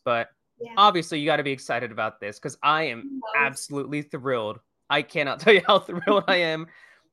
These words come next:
Speaker 1: 'cause, 'cause I think that it's, it's not, it's not often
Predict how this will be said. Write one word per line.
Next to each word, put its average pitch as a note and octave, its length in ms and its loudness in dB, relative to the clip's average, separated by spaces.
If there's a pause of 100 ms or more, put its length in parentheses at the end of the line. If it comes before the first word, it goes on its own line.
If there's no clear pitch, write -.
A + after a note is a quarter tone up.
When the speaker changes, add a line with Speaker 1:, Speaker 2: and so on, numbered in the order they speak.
Speaker 1:
'cause, A3+ 240 -2 (280)
'cause A3 140 -4
I A#3 140 2
think A#3+ 260 -4
that G#3 80 -4
it's, F3 140 -14
it's F3 240 -6
not, G3+ 340 -2 (1400)
it's F3 160 -10
not A#3 320 -2
often G3 640 -4